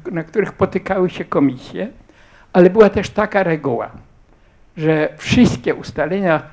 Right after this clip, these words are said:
Magdalenki są przekazywane do ponownej dyskusji na poszczególnych stołach, których dotyczyły,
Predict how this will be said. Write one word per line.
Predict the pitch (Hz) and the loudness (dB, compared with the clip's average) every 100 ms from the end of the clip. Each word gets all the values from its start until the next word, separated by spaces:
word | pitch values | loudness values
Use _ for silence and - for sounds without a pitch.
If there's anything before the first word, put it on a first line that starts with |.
| - _ - | -20 _ -4
Magdalenki | 165 170 151 139 123 123 - 165 214 - _ - - _ | -2 -2 -4 -2 -4 -8 -8 -6 -6 -6 _ -20 -20 _
są | - 175 156 160 | -6 -2 0 -2
przekazywane | - 208 220 214 185 185 175 180 180 170 165 - - - - - - _ _ - _ - | -4 -2 0 -2 -2 -2 -2 2 4 4 2 -18 -20 -20 -20 -20 -20 _ _ -20 _ 2
do | 175 180 175 - - - | 6 6 6 -16 -18 2
ponownej | 196 190 220 208 190 185 | 8 10 10 8 2 2
dyskusji | 185 - 185 143 - - 180 233 269 - _ _ _ - | -4 -4 -10 -12 -14 -14 -2 -2 -4 -20 _ _ _ -4
na | 165 196 226 - - _ - | 0 2 0 -4 -14 _ -6
poszczególnych | 196 - 175 190 190 165 | -4 -4 -4 0 0 -2
stołach, | - 180 185 190 - | -4 2 2 0 -6
których | - 170 165 | -4 -4 -4
dotyczyły, | 160 160 170 160 139 107 - | -10 -10 -12 -14 -14 -14 -18